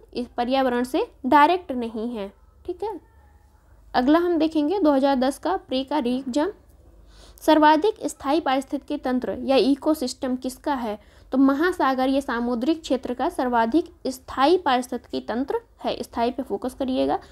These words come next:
कि स्थायी पारिस्थितिकी तंत्र सबसे ज़्यादा किसका है? तो महासागर या व-, सामुद्रिक क्षेत्र का। भारत का अंटार्कटिक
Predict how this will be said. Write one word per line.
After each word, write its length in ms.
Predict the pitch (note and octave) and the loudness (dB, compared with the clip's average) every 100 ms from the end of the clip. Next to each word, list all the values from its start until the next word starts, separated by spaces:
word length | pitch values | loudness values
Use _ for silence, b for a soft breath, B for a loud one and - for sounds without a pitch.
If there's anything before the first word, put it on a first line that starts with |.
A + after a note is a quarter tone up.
| B B | B B
कि 100 | C4 | -4
स्थायी 280 | C4 C4+ D4 | 0 2 4
पारिस्थितिकी 640 | C#4 C4 - - - D4+ | 2 -2 -4 -12 -2 -2
तंत्र 320 | D4+ C4 C4+ | 0 -2 -2
सबसे 200 | E4+ C#4+ | -2 -4
ज़्यादा 240 | C#4 B3 C4+ | -2 -2 -2
किसका 320 | A#3+ - C#4+ | -4 -8 -4
है? 160 | D4+ F#4 | -2 0
तो 80 | |
महासागर 720 | F4 C4 B3 D4 D#4 A#3+ A#3 A3+ | 0 0 2 2 0 -2 -2 -2
या 160 | F#4 | -2
व-, 160 | G4 C4+ - _ - | -2 -6 -8 _ -8
सामुद्रिक 460 | A#3+ A#3 A3 F4 - | -4 -2 0 -2 -2
क्षेत्र 320 | - - G#3+ | -10 -8 -8
का। 200 | - - _ - b b b b | -10 -12 _ -20 b b b b
भारत 380 | A#3 C#4+ D#4 F4+ | 2 6 8 6
का 120 | - | 0
अंटार्कटिक 800 | F#4 C4+ C#4 E4 E4+ C#4 D4 C4+ | 0 0 -2 -2 -2 -2 -2 -4